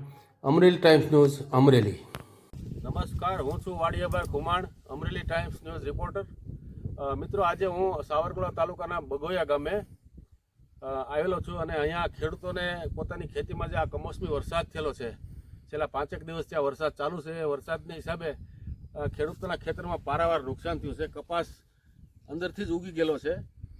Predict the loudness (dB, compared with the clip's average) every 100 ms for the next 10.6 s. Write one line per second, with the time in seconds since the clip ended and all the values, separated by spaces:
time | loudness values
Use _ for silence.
0 | -14 -10 -8 -2 0 0 0 0 0 -2
1 | -2 -4 -4 -6 -10 -12 -10 -10 -12 -6
2 | 0 6 6 6 4 0 -2 -2 -4 -6
3 | -6 -4 0 0 0 -6 -12 -12 -8 -8
4 | -6 -8 -6 -8 -6 -6 -6 -6 -6 -6
5 | -6 -2 -2 0 -2 -2 -2 -4 -6 -6
6 | -2 0 0 -2 -2 -2 -2 -8 -10 -12
7 | -10 -10 -4 -2 -2 -4 -4 -4 -4 -6
8 | -6 0 0 0 -4 -6 -8 -8 -2 2
9 | 4 2 -2 -8 -14 -14 -16 _ -6 -6
10 | -4 -6 -6 -6 -4